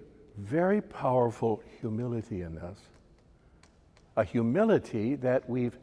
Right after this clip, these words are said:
paradoxically elevated into exquisite beauty here, sparing no expense to do so,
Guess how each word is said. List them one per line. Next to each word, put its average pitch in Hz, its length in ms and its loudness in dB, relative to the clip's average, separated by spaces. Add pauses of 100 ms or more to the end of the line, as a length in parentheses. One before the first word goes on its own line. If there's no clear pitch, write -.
(120)
paradoxically 104 1300 -2
elevated 127 720 2
into 127 440 -2
exquisite 95 840 -4
beauty 135 460 -2
here, 139 320 -4 (1200)
sparing 113 640 0
no 139 200 0
expense 110 520 -6
to - 100 -18
do 120 200 -4
so, 95 360 -4